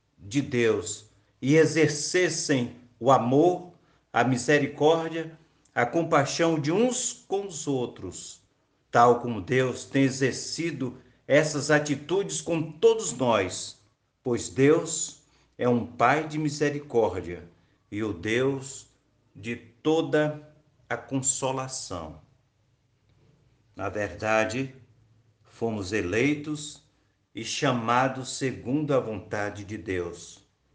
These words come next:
pois estávamos afastados da sua presença,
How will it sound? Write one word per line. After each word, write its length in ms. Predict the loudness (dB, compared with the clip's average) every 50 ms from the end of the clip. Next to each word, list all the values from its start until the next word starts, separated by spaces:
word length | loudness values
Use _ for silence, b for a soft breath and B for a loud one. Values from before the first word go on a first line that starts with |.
| _ _ _ _ _ _ _ _
pois 220 | -8 -8 -6 -6 -6
estávamos 800 | -8 -8 -8 -8 -2 2 4 4 4 2 -2 -6 -6 -8 -6 -4
afastados 1400 | -4 -4 -2 0 0 0 0 -2 -8 -12 -10 -4 0 2 4 4 2 0 -2 -10 -12 -14 -14 -16 -18 -20 _ _ _ _ _ _ _ _ -10
da 220 | -2 0 0 0
sua 360 | 0 -4 -8 -6 -2 -2 -2
presença, 760 | 0 0 -2 -2 -2 -2 -4 -6 -6 -6 -6 -10 -12 -16 -18